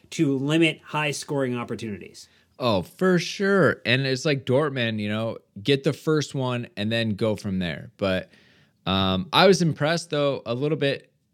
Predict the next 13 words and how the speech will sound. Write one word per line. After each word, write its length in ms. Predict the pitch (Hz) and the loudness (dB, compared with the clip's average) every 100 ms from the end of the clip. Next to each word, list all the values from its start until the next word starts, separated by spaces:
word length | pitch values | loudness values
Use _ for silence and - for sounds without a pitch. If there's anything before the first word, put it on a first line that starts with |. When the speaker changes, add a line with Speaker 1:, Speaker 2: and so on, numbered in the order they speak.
| _ _ _ _ _ _ _ _ _ _ _ _ - 135 - | _ _ _ _ _ _ _ _ _ _ _ _ -10 -10 -10
Speaker 2:
but 240 | 120 131 139 | -6 0 0
at 60 | |
the 60 | 135 | 0
same 200 | 160 151 | -2 -2
time, 280 | 156 139 120 | 0 -2 0
really 200 | 139 147 | 0 0
confused. 600 | 135 120 139 139 110 - | -2 -2 2 2 0 -6
You 80 | 107 | -2
kinda 200 | 151 143 | -2 -2
touched 320 | - 139 - | -2 -2 -2
on 60 | 151 | -2
this, 200 | 113 - | -2 0
Nick. 400 | 104 104 - | 0 0 -6